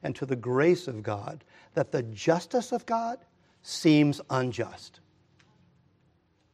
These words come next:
Truly, we need to be transformed by the renewing of our mind. If that, if that is hard for you to swallow, that is something for you and me to recognize. The problem isn't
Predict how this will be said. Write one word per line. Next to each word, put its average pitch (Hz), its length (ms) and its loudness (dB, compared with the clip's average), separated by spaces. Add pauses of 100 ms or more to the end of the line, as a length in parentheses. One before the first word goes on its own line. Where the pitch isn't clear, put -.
(200)
Truly, 175 520 8
we 151 180 6
need 160 180 8
to 135 60 -2
be 131 80 -2
transformed 127 720 2
by 123 100 6
the 117 80 0
renewing 120 420 0
of 107 140 -2
our 107 100 -2
mind. 110 300 -6 (1160)
If 151 120 2
that, 254 300 12
if 156 200 2
that 254 240 12
is 214 120 6
hard 208 380 10
for - 80 -4
you 185 120 2
to 165 60 4
swallow, 135 560 8 (240)
that 175 220 10
is 214 160 8
something 151 480 4
for 143 140 0
you 160 320 10
and 170 320 6
me 151 220 8
to 139 120 2
recognize. 135 580 6
The - 100 -6
problem 170 420 8
isn't 156 440 2